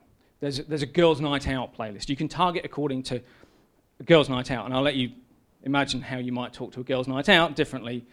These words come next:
to someone who's in the gym. Um, you can talk to people according to whether they are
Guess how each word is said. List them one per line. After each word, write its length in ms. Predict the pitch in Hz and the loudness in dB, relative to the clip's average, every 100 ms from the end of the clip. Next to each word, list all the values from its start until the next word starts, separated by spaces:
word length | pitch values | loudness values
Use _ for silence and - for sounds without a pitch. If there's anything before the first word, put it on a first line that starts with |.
| _ - _ _ | _ -20 _ _
to 360 | 135 131 123 123 | -2 -2 -2 -4
someone 300 | - 135 117 | -4 -4 -4
who's 140 | 120 | -4
in 80 | 127 | -4
the 60 | 120 | -2
gym. 300 | 151 117 - _ _ _ _ _ _ _ - - _ _ 165 | -2 -4 -8 _ _ _ _ _ _ _ -20 -20 _ _ 6
Um, 360 | 165 165 160 - _ _ _ _ _ _ - | 6 6 2 -10 _ _ _ _ _ _ -6
you 120 | 180 | 0
can 140 | 190 | 0
talk 300 | 190 190 170 | 4 4 2
to 380 | - 160 151 156 | 2 4 6 4
people 280 | 151 147 135 | 0 -4 -4
according 380 | 135 147 143 135 | -4 -2 0 -2
to 120 | 139 | -4
whether 320 | 131 131 131 | -2 -2 -4
they 260 | 120 127 123 | -6 -4 -4
are 300 | 127 131 127 | -2 -4 -4